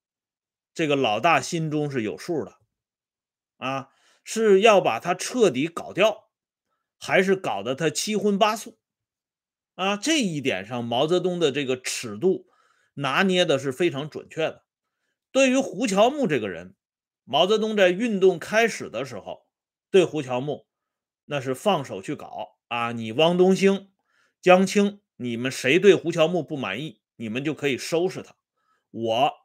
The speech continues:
装聋作哑。可是到了运动后期，我又想用胡乔木的时候，你们就必须把一个全虚全伪的胡乔木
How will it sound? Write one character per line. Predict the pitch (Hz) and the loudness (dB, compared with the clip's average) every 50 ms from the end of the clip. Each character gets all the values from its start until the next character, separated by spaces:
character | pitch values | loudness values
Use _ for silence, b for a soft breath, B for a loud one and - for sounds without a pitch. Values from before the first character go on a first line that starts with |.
| _ _ | _ _
装 | - 185 180 190 202 196 | 4 6 6 6 6 4
聋 | 190 156 123 120 139 156 - _ _ - | 4 2 2 0 -2 -6 -10 _ _ -6
作 | - 185 160 123 | 0 2 2 2
哑。 | 104 87 - - - 98 - - _ _ _ _ _ _ _ _ _ _ _ _ | 2 -2 -6 -12 -16 -16 -16 -16 _ _ _ _ _ _ _ _ _ _ _ _
可 | - - 165 | -4 0 2
是 | 175 208 | 2 6
到 | 202 247 233 | 8 8 8
了 | 226 226 | 8 8
运 | 240 240 277 277 254 | 4 0 -4 -4 -2
动 | 226 247 262 269 | -2 -2 -2 -4
后 | - - - 302 233 143 | -6 -6 -4 -2 -2 -2
期， | 127 - - 107 98 - _ _ _ _ _ _ _ _ _ _ _ _ _ _ _ _ _ _ _ _ _ _ _ _ _ _ _ _ _ _ | -4 -6 -10 -12 -14 -16 _ _ _ _ _ _ _ _ _ _ _ _ _ _ _ _ _ _ _ _ _ _ _ _ _ _ _ _ _ _
我 | _ - 135 139 143 147 180 | _ -8 -4 0 2 2 2
又 | 233 262 247 190 151 | 4 4 4 4 4
想 | - - - 101 92 - 123 151 | 2 -6 -8 -8 -10 -10 -10 -4
用 | 202 262 269 208 143 | -2 0 0 0 -2
胡 | - 127 131 | -4 -6 -6
乔 | - 139 117 | -4 -4 -4
木 | 113 143 135 | -4 -4 -6
的 | 113 110 | -6 -8
时 | - 101 | -10 -10
候， | 92 101 101 - _ _ _ _ _ _ _ _ - | -12 -12 -12 -14 _ _ _ _ _ _ _ _ -14
你 | 131 131 135 135 | -10 -8 -8 -6
们 | 143 156 170 | -4 -2 4
就 | 180 202 | 4 4
必 | 196 196 - 247 240 214 170 | 4 4 0 -4 -4 -4 -4
须 | 139 - 185 190 185 - _ _ _ _ _ | -4 -6 -6 -6 -8 -8 _ _ _ _ _
把 | - 117 113 123 | -6 -4 -2 -2
一 | 127 143 147 | -4 -4 -2
个 | 147 139 | -2 -4
全 | - - - 143 135 170 220 233 | -4 -4 -4 -2 0 0 0 0
虚 | 202 - 214 214 196 | -4 -6 -8 -10 -8
全 | - - 151 170 185 | -4 -2 0 0 0
伪 | 160 117 101 | 0 -2 -4
的 | 123 131 | -6 -8
胡 | - 151 | -8 -8
乔 | 143 151 143 156 | -8 -6 -8 -8
木 | 175 165 - _ | -8 -10 -12 _